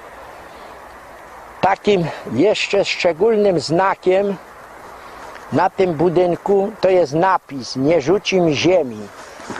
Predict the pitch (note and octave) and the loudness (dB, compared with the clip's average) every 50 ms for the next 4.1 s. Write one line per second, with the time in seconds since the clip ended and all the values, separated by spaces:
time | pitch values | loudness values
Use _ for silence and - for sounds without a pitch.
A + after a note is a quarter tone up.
0 | - - - G3 A3+ A3 G3+ F3 D3+ D#3+ F3 F#3 - _ - G#3+ G#3 E3 C#3 B2+ | -4 0 2 2 2 4 2 2 2 2 2 2 0 _ -6 -8 -8 -6 -8 -6
1 | G2+ C3 F3+ G3+ G3 F3+ D#3 B2+ - - - - - - - A2+ G#2+ C3 E3+ F#3 | 0 2 2 4 2 2 0 -4 -12 -18 -20 -20 -18 -12 -8 -4 0 0 2 2
2 | F#3 E3 C#3+ D3+ F3 F3 E3+ E3 E3+ F3+ F3+ C3+ E3+ F#3 - - F#3 F3 F3 F3+ | 2 0 0 2 2 2 2 0 0 0 0 0 0 -2 0 0 0 2 2 2
3 | F#3 F#3 F#3 F3 C#3+ - - - E3+ D#3 A#2+ D3 E3+ E3 E3 D#3+ D#3+ D#3+ D#3+ E3+ | 2 2 2 0 -2 -2 0 0 0 2 2 2 2 2 2 2 0 0 2 2
4 | F3+ G3 | 2 0